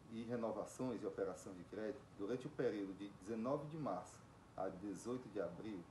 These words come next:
o Banco Nordeste concederá um prazo de sessenta dias para o pagamento da primeira parcela. O Banco do Nordeste disponibiliza vários canais de atendimento para o cliente,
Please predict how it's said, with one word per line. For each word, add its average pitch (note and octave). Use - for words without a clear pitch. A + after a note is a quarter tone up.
o C3
Banco D3+
Nordeste A#2
concederá A#2+
um B2
prazo A#2+
de C3
sessenta D#3
dias C3
para B2+
o -
pagamento C3
da C3
primeira C3
parcela. F#2
O -
Banco F3+
do -
Nordeste C3
disponibiliza A#2+
vários C#3
canais C#3
de D3
atendimento C#3
para B2+
o B2+
cliente, A2+